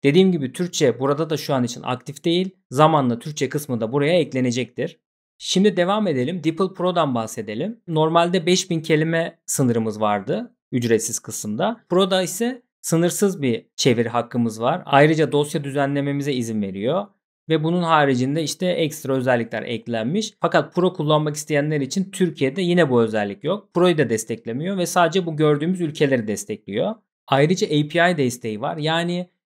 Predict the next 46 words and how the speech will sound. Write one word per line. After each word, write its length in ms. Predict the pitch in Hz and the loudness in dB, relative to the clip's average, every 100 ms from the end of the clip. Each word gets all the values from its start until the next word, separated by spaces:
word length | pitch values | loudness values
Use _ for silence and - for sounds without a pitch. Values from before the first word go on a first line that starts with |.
| _ | _
kullanıcılar 640 | - 139 143 156 151 170 160 | -4 0 0 0 0 0 0
bir 60 | |
uygulama 460 | 156 143 139 147 165 | 0 0 2 0 0
geliştirdiğinde, 840 | 151 131 131 - 123 117 110 107 | 0 -2 -2 -4 -4 -2 -2 -4
kendi 240 | 113 127 135 | 0 0 2
web 240 | 143 139 | 2 2
sitelerinde 520 | - 139 131 131 139 | 0 -2 0 -2 -4
bunu 180 | 131 139 | -4 -6
kullanmak 440 | 135 131 131 143 135 | -4 0 0 0 -4
istediğinde 640 | - 127 123 123 147 208 _ _ - | -4 -4 -2 -2 -2 -2 _ _ 0
DeepL'ı 280 | 151 160 160 | 2 4 4
oraya 220 | 151 170 | 4 4
entegre 400 | 170 147 147 156 | 0 0 0 0
edebilirler. 640 | 143 139 139 151 117 151 - | 2 0 0 0 0 -2 0
Böyle 280 | 123 131 | 2 2
bir 60 | 127 | 2
avantajı 500 | 117 117 113 120 117 | 2 2 -2 -6 -4
da 120 | 117 | -4
var. 180 | 147 185 | -4 -2
Tabii 280 | 156 147 156 | 0 0 -2
ki 340 | 165 170 180 | 0 0 0
A 100 | - 139 139 | 0 -2 2
P 0 | |
I'ye 200 | 156 160 | 2 4
ulaşmak 480 | 160 151 151 165 151 | 2 0 0 -4 -8
için 200 | - 190 | -4 -6
Pro 300 | - 170 156 | 0 4 6
versiyonunu 500 | 131 117 120 110 107 | 6 2 -2 -8 -8
kullanmak 480 | 117 107 101 101 101 | -4 -4 -4 -6 -6
gerekiyor. 560 | 104 98 - 117 175 208 _ | -8 -8 -6 -4 -4 -6 _
Ayrıca 520 | - 135 156 185 208 208 | 2 4 4 2 -2 -2
cat 220 | 196 196 | -4 -2
araçlarıyla 760 | 156 160 160 - 156 170 175 180 | 0 2 2 -2 -4 -2 -2 -4
da 40 | |
entegrasyonu 840 | 170 151 151 147 151 151 156 160 160 | -4 -4 -2 0 0 -2 -4 -4 -2
var. 220 | 143 165 | -2 -2
cat 200 | 180 170 | -6 -2
araçları 440 | 175 170 - 190 | 0 0 -2 -6
şu 200 | 190 196 | -4 -2
demek. 400 | 147 113 175 - | 0 0 -4 -8
cat 300 | - 175 180 | 4 4 4
burada 360 | 185 185 214 175 | 2 0 0 0
bilgisayar 500 | 147 147 147 175 170 | -2 -2 0 0 2
destekli 440 | 143 131 147 214 | 0 -2 -6 -6
çeviri 420 | - 139 131 147 117 | -2 0 2 0 0
demek. 340 | 101 123 190 | -2 -2 -8